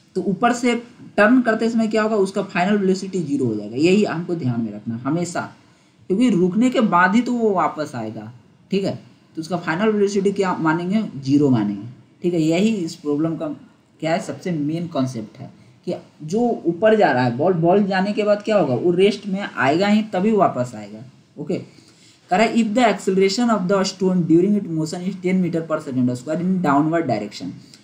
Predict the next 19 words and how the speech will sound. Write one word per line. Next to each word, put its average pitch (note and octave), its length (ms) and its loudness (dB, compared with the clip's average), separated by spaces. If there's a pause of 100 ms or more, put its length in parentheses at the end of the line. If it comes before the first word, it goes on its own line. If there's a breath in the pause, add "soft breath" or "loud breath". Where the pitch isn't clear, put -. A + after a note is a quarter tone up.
(180 loud breath)
कह G3+ 60 -2
रहा A#3 120 6
है B3+ 100 4
कि B3+ 140 0
acceleration A#3 720 0
किधर F3+ 240 0
होगा, A2+ 340 -4
Acceleration G#3+ 640 2
बोल A3+ 140 4
रहा G#3+ 100 4
है A3 60 4
कि A3 120 0
downward F3 500 2
direction C3+ 380 0
में A#2 100 -2
होने G#2+ 200 -4
वाला F#2 200 -14
है F2+ 40 -18
भाई। F2+ 140 -16